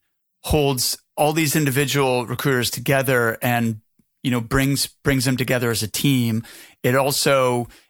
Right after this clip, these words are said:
enhances everything else you're doing. So the staff retention piece that we talked about earlier. And, you know, so the, the question is, do you, have you designed your culture or have you got a culture by default?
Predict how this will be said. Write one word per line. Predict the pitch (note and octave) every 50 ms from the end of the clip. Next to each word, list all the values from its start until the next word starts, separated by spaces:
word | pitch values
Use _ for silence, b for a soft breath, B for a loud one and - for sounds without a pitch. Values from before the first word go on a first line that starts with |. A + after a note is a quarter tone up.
| B -
enhances | B2+ A#2+ B2+ C#3 C#3 C#3 - - C3 A#2+ D3
everything | C#3+ C3 C3+ B2 C3 C3+
else | C3+ C3 B2 - -
you're | - - B2
doing. | G#2+ C3+ C3 B2 B2 B2 A#2+ -
So | - - - B2+ A#2 A2
the | A#2 G#2+
staff | - - C3+ A#2+ A2+ -
retention | A#2 - - C#3+ C3 B2+ - - C#3 B2+ B2 A#2+ A#2+ A#2
piece | - - - B2+ A#2+ -
that | - A2+
we | A2+ -
talked | - A#2+ A#2 -
about | G#2+ A2+ G#2+
earlier. | A#2 B2+ C3+ C3+ B2 A2+ A2 A2 A2 - _ _ _ _ _ _ _ _ _ _ _ _ _ - - - - -
And, | C#3+ C#3 C#3 C#3 C#3+ C#3+ C3+ - B B B B B B B B B B
you | D3 D3
know, | C#3+ C#3 C3+ C#3 - _ _ _ _ _ _ _ _
so | - - - - E3 C#3+
the, | D3 D3+ - _
the | - C#3+ C#3
question | - E3 F3+ F#3 - - E3
is, | D3 B2
do | A#2 - D#3+ D#3
you, | E3 F#3+ F#3+ F#3 F#3 F#3 F3 - _ _ _ _ -
have | - D3 E3+ F#3+
you | G3 F#3+
designed | C#3 - D#3 B2 B2 B2+ D3 C#3+ E3 F3+ G3 G3 F3+
your | F3 D3+ C3
culture | - - C3 A#2 A#2 - - - A2+ G#2 G#2+ C3 F3+ G#3+ - _ _ _ _ _ _ _ _ _ _ _ -
or | D3+ D3 C#3 C#3+ C#3+ C#3 C#3 C3+ - _ _ _ _ _ _ _ -
have | C#3 C#3 C3+
you | C#3+ C#3
got | D3 C#3+ C3+
a | C3+
culture | - D3 D3 - - C3+
by | C3 C3+ C3
default? | A#2+ A#2 D3 C#3 A#2+ - - B2 A2+ G#2 G#2 - - - - -